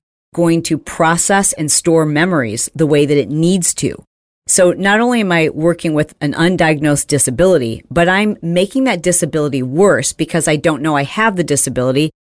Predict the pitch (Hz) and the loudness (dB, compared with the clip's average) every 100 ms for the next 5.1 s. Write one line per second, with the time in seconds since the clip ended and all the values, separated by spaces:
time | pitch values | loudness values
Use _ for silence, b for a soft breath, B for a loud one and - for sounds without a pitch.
0 | _ 147 160 160 156 165 170 156 156 294 | _ -2 0 2 0 2 2 2 2 0
1 | 294 196 165 - 147 143 143 170 156 147 | 2 0 0 -2 2 2 2 0 0 2
2 | 190 196 - 170 170 156 143 156 151 151 | 2 2 0 0 0 -2 0 0 0 -4
3 | - 151 151 151 143 160 - 143 131 147 | -2 -2 -2 -4 -6 -6 -4 -4 -2 -2
4 | 170 156 143 - 143 - 143 - 139 139 | -2 -2 -2 -2 -4 -2 -4 0 0 0